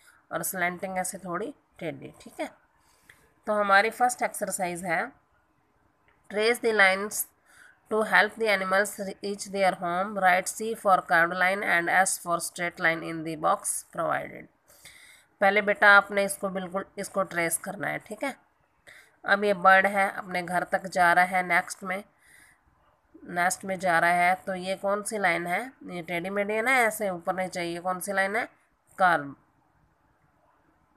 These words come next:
Frog to the pond, अ, मेंढक तालाब में जा रहा है, तो ये कौन सी लाइन है? स्ट्रेट लाइन।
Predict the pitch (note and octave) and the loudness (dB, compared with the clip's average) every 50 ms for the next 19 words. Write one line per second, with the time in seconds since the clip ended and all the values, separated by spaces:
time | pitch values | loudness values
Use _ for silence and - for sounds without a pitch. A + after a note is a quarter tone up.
0 | _ _ _ _ - - _ _ _ _ _ _ _ _ _ _ _ _ _ _ | _ _ _ _ -20 -20 _ _ _ _ _ _ _ _ _ _ _ _ _ _
1 | _ _ _ _ _ _ - - - G#3 G#3+ G#3+ A3 A3 A3 A3 G#3 - - _ | _ _ _ _ _ _ -20 -6 2 4 6 6 6 6 4 2 0 -6 -18 _
2 | _ _ _ _ _ _ _ _ _ _ _ _ _ _ _ _ _ _ _ _ | _ _ _ _ _ _ _ _ _ _ _ _ _ _ _ _ _ _ _ _
3 | _ _ _ _ - G3+ G3+ G3+ G#3+ G#3 G#3 - G#3 G3+ G3+ G#3 G#3 G#3 G3+ - | _ _ _ _ -6 -6 2 4 4 4 4 2 0 2 2 2 0 -2 -8 -14
4 | _ _ _ _ _ - - - - _ _ _ _ _ - E3+ E3+ E3+ E3+ E3+ | _ _ _ _ _ -20 -20 -20 -20 _ _ _ _ _ -8 -6 -6 -4 -2 -4
5 | F3 F3+ F#3+ F#3+ - - G3+ G3 G3 G3 G3+ G#3 G#3+ G#3+ G3 G#3+ G#3+ G#3 G3+ G#3 | -2 -2 -2 -4 -2 -4 2 4 4 4 4 2 -2 -2 2 4 4 6 6 6
6 | G#3 G#3 G3+ G#3 G3+ G#3 G#3 _ _ - F3 E3+ F3 F3 - F#3+ F#3 F#3 - G3+ | 4 4 4 2 -2 -2 -6 _ _ -12 -10 -8 -8 -6 -6 -6 -6 -6 -8 -4
7 | G3 F#3+ G3 G3 G3 G#3+ A#3+ C#4 - _ _ _ _ _ _ - - - - - | -2 -2 -2 0 -2 -4 -6 -6 -10 _ _ _ _ _ _ -16 -16 -16 -14 -14
8 | - F#3+ G3+ G3+ F#3 E3+ - F3 D#3+ D3 C#3 C3+ C#3+ | -8 -4 -2 -2 -2 -4 -4 -2 -2 -2 -2 -4 -10